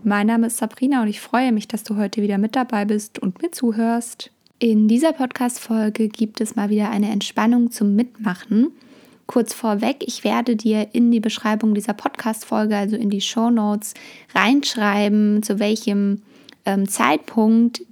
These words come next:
die Entspannung beginnt, also die, ähm, Minuten- und Sekundenanzahl. Und dann kannst du direkt dahin springen und starten,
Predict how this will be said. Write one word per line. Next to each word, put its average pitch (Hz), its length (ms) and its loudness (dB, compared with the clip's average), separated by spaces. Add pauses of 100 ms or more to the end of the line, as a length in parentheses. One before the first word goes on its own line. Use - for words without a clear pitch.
(140)
die 196 540 2
Entspannung 226 600 2
beginnt, 240 420 4
also 214 200 -2
die, 202 360 0
ähm, 196 420 0
Minuten- 220 340 2
und 208 100 4
Sekundenanzahl. 262 1120 0 (420)
Und 208 100 2
dann 220 140 2
kannst 220 400 0
du 208 280 0 (120)
direkt 208 460 -2
dahin 220 280 2
springen 202 480 -2
und 202 220 -2
starten, 196 680 -2